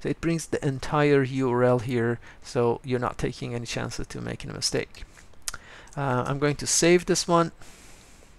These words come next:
and refresh it here. So there you go. I do have that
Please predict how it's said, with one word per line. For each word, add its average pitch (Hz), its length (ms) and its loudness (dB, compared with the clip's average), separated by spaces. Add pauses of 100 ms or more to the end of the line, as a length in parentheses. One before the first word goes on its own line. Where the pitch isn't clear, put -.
(1300)
and 131 360 -2
refresh 127 460 0
it 127 80 -8
here. 170 380 4 (400)
So 139 200 -8
there 147 160 6
you 139 140 2
go. 143 360 6 (440)
I 127 140 -2
do 131 260 -2
have 131 300 -2
that 117 360 2